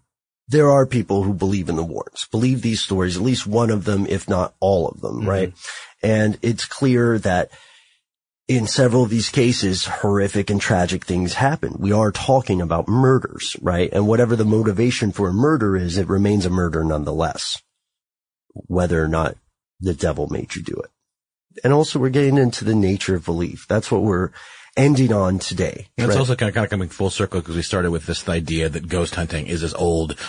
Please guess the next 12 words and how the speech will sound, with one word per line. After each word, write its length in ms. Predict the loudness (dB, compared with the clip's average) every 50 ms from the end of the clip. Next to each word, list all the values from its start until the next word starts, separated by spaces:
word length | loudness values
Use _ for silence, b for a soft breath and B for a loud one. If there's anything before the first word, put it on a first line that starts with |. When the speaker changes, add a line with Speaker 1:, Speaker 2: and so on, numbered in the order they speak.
| B B
Speaker 3:
as 260 | -4 -4 -4 -4 -6 -10 -16 _ _ _ _ _ _ _ _
perhaps 380 | -4 -4 -2 -2 -4 -4 -6 -6
one 120 | -6 -6
could 100 | -4 -4
argue 240 | -4 -4 -4 -4 -4
belief 560 | -4 -4 -4 -2 -2 -2 -2 -4 -4 -8 -12 -14
itself. 580 | -12 -12 -6 -4 -4 -2 -4 -6 -8 -10 -12 -6
Religion 640 | -4 -2 -2 0 -2 -2 -4 -6 -4 -4 -6 -8 B B B B
is 180 | -6 -6 -6 -4
sort 160 | -6 -6 -6
of 80 | -6 -6
organized 680 | -6 -6 -6 -6 -6 -6 -6 -6 -6 -6 -6 -8 -10